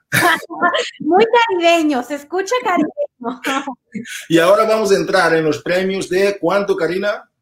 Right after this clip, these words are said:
Speaker 1: De doscientos cincuenta dólares hacia, para la ropa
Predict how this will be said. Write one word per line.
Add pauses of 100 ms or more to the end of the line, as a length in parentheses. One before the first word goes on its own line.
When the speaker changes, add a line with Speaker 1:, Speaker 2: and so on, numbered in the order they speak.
Speaker 1:
De
doscientos
cincuenta
dólares
hacia, (120)
para
la
ropa